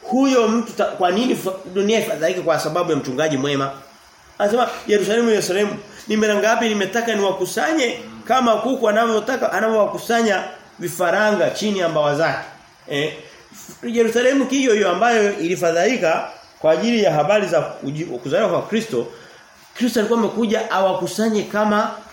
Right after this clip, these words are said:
kuku anavyo-, ku-, anavyokusanya vifaranga chini ya mbawa zake. Avilinde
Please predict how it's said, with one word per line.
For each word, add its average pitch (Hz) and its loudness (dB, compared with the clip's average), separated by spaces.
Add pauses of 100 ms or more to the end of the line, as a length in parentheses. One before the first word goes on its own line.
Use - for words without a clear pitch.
(880)
kuku 233 -2
anavyo-, 165 -4 (380)
ku-, 147 -10
anavyokusanya 156 -2
vifaranga 120 -2
chini 127 -8
ya 107 -4
mbawa 95 -6
zake. 95 -12 (260)
Avilinde 151 -2